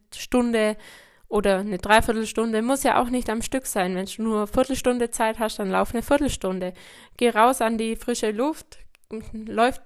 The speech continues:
lauf da wirklich für dich, paar Minuten nur für dich, ohne Stress, sondern in deiner Ruhe, in deiner Kraft zu kommen.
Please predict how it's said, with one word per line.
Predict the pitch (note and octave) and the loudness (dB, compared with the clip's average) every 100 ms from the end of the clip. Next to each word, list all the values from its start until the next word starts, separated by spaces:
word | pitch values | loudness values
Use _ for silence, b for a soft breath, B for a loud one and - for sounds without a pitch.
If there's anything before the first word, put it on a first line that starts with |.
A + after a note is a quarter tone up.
| _ | _
lauf | G#3+ A3 C4+ - | 0 2 2 0
da | B3+ A3+ | -2 0
wirklich | B3 B3 | -2 -4
für | - G#3+ | -4 -4
dich, | C4 C4+ - | -4 4 8
paar | A3 | 8
Minuten | A#3 A3+ C4 C4+ B3+ B3+ | 6 0 -2 -4 -6 -2
nur | C#4 D#4+ | 0 0
für | C#4 | -2
dich, | C4 C4 C4+ B B B B B B B _ - _ _ _ _ _ - | -4 -6 -6 B B B B B B B _ -20 _ _ _ _ _ 2
ohne | C4 C#4 C4 C4+ | 4 6 4 2
Stress, | - A#3+ B3+ C#4+ - - B B | -2 2 2 2 -2 -6 B B
sondern | - A#3 A#3 A3+ | -2 0 0 -2
in | - A3 | -4 -6
deiner | G#3 G#3+ A3+ A3+ | -2 -2 0 -2
Ruhe, | A3+ A#3 B3 | 0 0 0
in | A3+ G3+ | -2 -2
deiner | G3 G3+ | -4 -4
Kraft | - F#3 - - | -8 -10 -10 -14
zu | F#3+ | -14
kommen. | - F3+ F3+ | -14 -12 -12